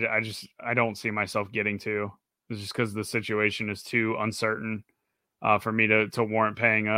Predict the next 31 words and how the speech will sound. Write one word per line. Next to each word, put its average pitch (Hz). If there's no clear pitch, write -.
a 110
high 107
price 110
tag. 107
But 113
I 117
mean, 113
there's 113
definitely 123
value 107
receivers. 104
Drake 107
London, 107
forty-nine 107
hundred 110
against 104
Tampa. 113
Um, 98
Peoples-Jones, 117
I 104
mentioned 104
the 101
Cleveland 113
stack 113
is 110
cheap. 113
He's -
forty-seven 110
hundred 113
against 101
Pitt. 120